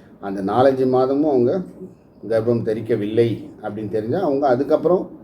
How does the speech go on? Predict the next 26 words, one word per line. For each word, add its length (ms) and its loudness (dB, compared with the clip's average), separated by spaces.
இன்னொருத்தனுடன் 680 2
போயிட்டு 440 -2
திருமணம் 340 0
செய்து 260 -2
கொள்ளலாம். 360 -4
ஏன்னா 260 2
இவங்க 220 2
பாட்டு 220 2
டைவர்ஸ் 320 4
பண்ணிட்டு 280 -2
இங்க 160 2
வந்து 200 2
இன்னொரு 360 0
க-, 100 0
திருமணம் 420 -2
செய்து 280 -2
கொண்டு 220 -2
அவங்ககிட்ட 380 0
இருக்கும்போது 380 0
குழந்தை 280 2
பிறந்ததுன்னா 460 -4
அந்த 160 0
குழந்தையுடைய 460 4
நிலைமை 300 0
என்ன 180 -2
ஆகும்? 280 -4